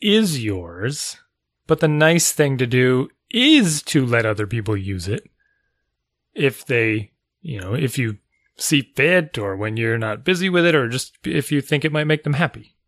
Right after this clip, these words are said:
Uh, but in the broader scope of things, uh, it's a much harder thing to,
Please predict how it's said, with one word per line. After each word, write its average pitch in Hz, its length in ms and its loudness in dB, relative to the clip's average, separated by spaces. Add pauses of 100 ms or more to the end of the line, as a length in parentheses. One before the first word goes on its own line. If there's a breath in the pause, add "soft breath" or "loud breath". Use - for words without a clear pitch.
(1160 soft breath)
Uh, 95 360 -14
but 127 180 -6
in 123 80 -4
the 123 80 -6
broader 214 460 2
scope 101 340 -6
of 90 100 -12
things, 92 760 -10 (1600)
uh, 95 520 -8 (420)
it's 123 200 -4
a 123 40 -4
much 120 220 -2
harder 117 300 2
thing 104 280 -6
to, 92 240 -8